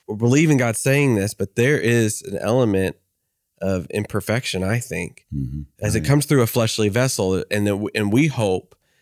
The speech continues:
Speaker 1: that we, that we steward it,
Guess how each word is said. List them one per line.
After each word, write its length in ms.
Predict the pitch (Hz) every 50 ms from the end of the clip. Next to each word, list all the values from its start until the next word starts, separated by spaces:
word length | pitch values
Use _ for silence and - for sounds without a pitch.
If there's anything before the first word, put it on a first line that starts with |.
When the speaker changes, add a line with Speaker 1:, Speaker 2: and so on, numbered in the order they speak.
| _ _
Speaker 1:
that 120 | - 87 67
we, 420 | 92 110 104 101 98 95 85 - - _ _ _ _ _ _
that 200 | - 95 78 57
we 240 | 85 95 92 92 92
steward 580 | - - - - - 117 117 110 107 107 104 101
it, 260 | 107 113 107 - _